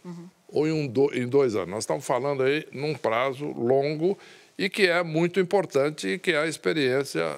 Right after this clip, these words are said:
Speaker 2: internacional. Então, se nós olharmos num prazo maior, a reforma, sim, a reforma trabalhista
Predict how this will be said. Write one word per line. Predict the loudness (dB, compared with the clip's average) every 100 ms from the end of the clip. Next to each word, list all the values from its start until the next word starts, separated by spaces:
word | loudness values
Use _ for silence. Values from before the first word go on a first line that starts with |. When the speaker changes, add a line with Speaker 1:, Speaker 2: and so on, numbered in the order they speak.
| -8
Speaker 2:
internacional. | -8 -2 -2 -2 -2 -2 -2 -6 -16 -20 -20 -20 -10
Então, | -2 0
se | 2
nós | 2 4
olharmos | 4 4 0 -2 -6
num | -4 -6
prazo | -2 -2 -2 -4
maior, | -2 0 2 0 -4 -16 -18 -4
a | -2 0
reforma, | -2 0 2 2 0 -2 -2 -4 -12 _ _
sim, | -8 -2 0 2
a |
reforma | 0 0 0 0
trabalhista | 0 0 0 0 -2 0 0 -2